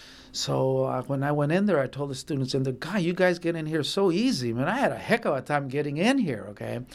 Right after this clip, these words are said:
Some of the students in there, I asked them, uh, "Do you, any of you have any, show of hands, do any of you have any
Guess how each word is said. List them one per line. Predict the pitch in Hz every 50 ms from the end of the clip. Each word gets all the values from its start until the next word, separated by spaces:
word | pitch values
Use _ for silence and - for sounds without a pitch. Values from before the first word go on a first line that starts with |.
| - - - - - - - - -
Some | - - - 143 147 147
of | 139
the | 131 123
students | - - - 139 131 127 127 120 -
in | - 135 135 135 127
there, | 123 123 120
I | 117 117
asked | 120 123 127 127 - -
them, | 135 127 127 123
uh, | 120 120 120
"Do | 120 120 123 151
you, | 175 190 214 233 240 240 254 - - _ _ -
any | 185 220 247 247 226
of | 196 165
you | 180 185 175
have | 165 170 165 160 165
any, | 160 160 156
show | - - 185 190
of | 190 165
hands, | 151 147 147 143 147 143 127
do | 139 131 131
any | 143 147 160 156
of | 143 127 123
you | 127 135 139 135
have | 131 135 135 127
any | 127 127 127 131 131 127 123